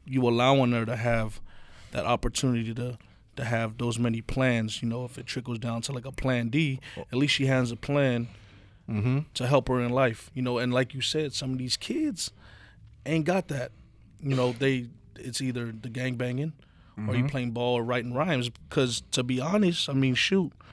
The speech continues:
Speaker 1: um, writing rhymes is probably easier than reading a book. You
Speaker 2: Oh,
Speaker 1: know what
Speaker 2: for
Speaker 1: I mean?
Speaker 2: sure.
Speaker 1: Running wind sprints, right?
Speaker 2: Mm-hmm.
Speaker 1: Doing up downs, it's probably, you probably wanna do that rather than take a test.
Speaker 2: Right.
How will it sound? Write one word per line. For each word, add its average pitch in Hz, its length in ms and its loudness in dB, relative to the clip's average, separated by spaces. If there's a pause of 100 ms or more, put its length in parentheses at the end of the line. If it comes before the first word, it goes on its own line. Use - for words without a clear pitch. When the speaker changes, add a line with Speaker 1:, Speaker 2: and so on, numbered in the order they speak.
(760)
Speaker 1:
um, 110 380 -2 (120)
writing 135 360 0
rhymes 151 360 2
is 123 120 -4
probably 135 300 -2
easier 147 360 -2
than 123 240 -4
reading 135 240 0
a 127 60 -4
book. 135 320 2 (520)
You 131 60 2
Speaker 2:
Oh, 135 40 6
Speaker 1:
know 131 60 6
what 131 40 4
Speaker 2:
for 127 60 6
Speaker 1:
I - 20 6 (200)
mean? 139 160 8
Speaker 2:
sure. - 20 -10 (180)
Speaker 1:
Running 151 460 6
wind 208 240 6
sprints, - 600 0 (240)
right? 143 200 2
Speaker 2:
Mm-hmm. 113 100 2
Speaker 1:
Doing 143 260 4
up 196 200 -2
downs, 147 440 4 (680)
it's - 80 -8
probably, 151 500 2 (640)
you 151 140 -2
probably 147 260 6
wanna 143 200 4
do 151 180 4
that 208 320 4
rather 139 280 0
than 135 120 -2
take 143 220 -4
a 135 40 -8
test. - 360 -6 (280)
Speaker 2:
Right. 104 380 2